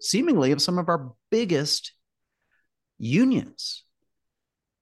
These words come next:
And you put that all together, Stuart, and you really wonder,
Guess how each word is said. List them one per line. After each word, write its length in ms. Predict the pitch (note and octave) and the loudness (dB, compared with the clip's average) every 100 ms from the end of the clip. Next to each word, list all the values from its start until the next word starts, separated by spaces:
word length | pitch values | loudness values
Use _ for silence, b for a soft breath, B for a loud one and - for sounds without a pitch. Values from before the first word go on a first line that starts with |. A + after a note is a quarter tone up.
| _ | _
And 220 | G2 C3 A#2+ | -6 -4 -2
you 140 | D3+ | -4
put 240 | - A3+ | -2 -2
that 140 | B3 G#3 | 0 0
all 200 | D#3+ C3 | -2 -4
together, 500 | - G#2+ D#3 G#3 D#3+ | -6 -6 -6 -6 -6
Stuart, 600 | - - F#2 F2 F2 - - | -6 -6 -4 -4 -6 -10 -10
and 260 | G2+ G2+ G#2+ | -6 -4 -2
you 160 | A2 G#2+ | -2 -4
really 500 | A2+ G3 A#3 A#3+ G#2+ | -4 -4 -2 -2 -2
wonder, 680 | E2+ A2 G3 D#3 C#2 - | -2 -2 0 -2 -4 -8